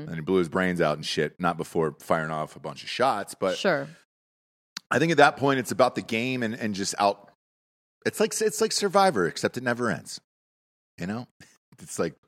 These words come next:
Speaker 1: the thirty days are up and it's just your life now. And I think he just wants to outlive, outlast, and, uh, and outlove the people that are after him. And I don't know. Uh, he's young. He's got youth on his side. He might do it.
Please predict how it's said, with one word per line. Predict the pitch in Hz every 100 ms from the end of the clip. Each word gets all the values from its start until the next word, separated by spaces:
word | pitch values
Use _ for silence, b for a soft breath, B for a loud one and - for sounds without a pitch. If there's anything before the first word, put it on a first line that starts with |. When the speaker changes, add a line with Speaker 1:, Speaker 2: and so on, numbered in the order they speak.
| _ b b -
Speaker 1:
the |
thirty | 98 143 147
days | 139 143 117
are | 120
up | 107 -
and | 90
it's | 92 -
just | 98 - -
your | 95 101
life | 120 76 -
now. | 60 60 _ b b
And | 98
I | 110
think | 143 -
he | 135
just | 123 -
wants | 117 110
to | 110 101
outlive, | 98 92 87 85 - -
outlast, | 82 76 69 71 - -
and, | 76 73 73
uh, | 71 71
and | 71 80
outlove | 73 73 82 92 - - - _ _ _ _ -
the | 71
people | - 76 78
that | 76 76
are | 87
after | 113 113 117
him. | 107 101 95 95
And | 92 85 85 82 - _ _ _ _ _ _ _ _
I | -
don't | 233
know. | 269 - _ _ _ -
Uh, | 107 123
he's | 127 107 123
young. | 165 143
He's | 107
got | 135
youth | 110 151
on | - 82
his | -
side. | 78 90 - _ _ _ _ -
He |
might | 85 202
do | 87
it. | 202